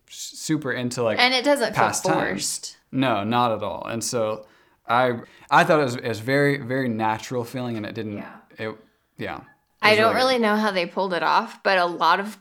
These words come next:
Speaker 2: Chris Pratt's lines, I mean, I guess it's just Chris Pratt acting.
Speaker 1: It could be. <laughs>
Speaker 2: But, um, a lot of his lines would be really cringy on paper, or if you heard them from someone else, like, just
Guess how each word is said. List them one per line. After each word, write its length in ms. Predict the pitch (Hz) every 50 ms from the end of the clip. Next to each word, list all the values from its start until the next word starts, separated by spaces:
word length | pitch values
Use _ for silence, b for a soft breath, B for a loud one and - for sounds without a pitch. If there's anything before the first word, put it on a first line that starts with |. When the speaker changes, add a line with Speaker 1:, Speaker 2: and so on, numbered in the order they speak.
| _
Speaker 2:
Chris 260 | - - 208 190 190 -
Pratt's 540 | - - - 196 185 - - - - -
lines, 560 | 180 175 170 185 190 170 151 151 147 151 - - -
I 80 | 214
mean, 160 | 220 214 202 185
I 100 | 180 175
guess 220 | 190 202 202 -
it's 120 | 185 185
just 220 | - 190 185 - -
Chris 240 | - 147 - - -
Pratt 300 | - 180 165 156 - -
acting. 480 | - 175 196 - - - 123 123 - -
Speaker 1:
It 120 | 120 120
could 180 | - 123 113 110
be. 80 | 113 113
<laughs> 180 | 120 123 156
Speaker 2:
But, 300 | 160 214 208 196 - -
um, 320 | - 202 190 170 175 - -
a 80 | -
lot 220 | 185 185 185 196 208
of 100 | 214 220
his 220 | 220 208 196 196
lines 440 | 185 170 185 196 190 170 170 - -
would 140 | 196 185 175
be 160 | 180 175 170
really 800 | - 175 165 170 185 185 190 196 180 170 165 156 147 160 151 _
cringy 840 | - - - 170 165 165 165 165 165 160 151 151 147 - - - - -
on 220 | 180 165 156 165
paper, 680 | 185 - 151 - - - 196 190 185 180 180 180 - -
or 340 | - 151 127 147 135 156 147
if 200 | - - 190 190
you 100 | 196 185
heard 220 | 208 202 202 190 185
them 160 | 196 214 208
from 180 | 196 - 196 208
someone 320 | 208 202 185 175 - -
else, 400 | 160 160 160 180 190 190 190 -
like, 160 | - 175 190
just 320 | - 208 214 208 208 -